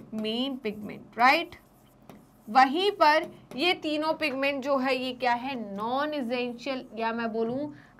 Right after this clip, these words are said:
एक्सेसरी पिगमेंट, राइट? तो ये क्या है? नॉन एसेंशियल,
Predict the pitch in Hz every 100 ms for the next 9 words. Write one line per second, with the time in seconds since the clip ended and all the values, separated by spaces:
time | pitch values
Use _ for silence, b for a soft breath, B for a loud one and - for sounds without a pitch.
0 | 226 226 - 254 262 262 269 302 262 214
1 | 196 190 - 233 269 311 - B B 254
2 | 254 262 269 269 262 277 285 233 208 226
3 | 262 302 302 247 254 233 240 247 - 254
4 | 220 196 220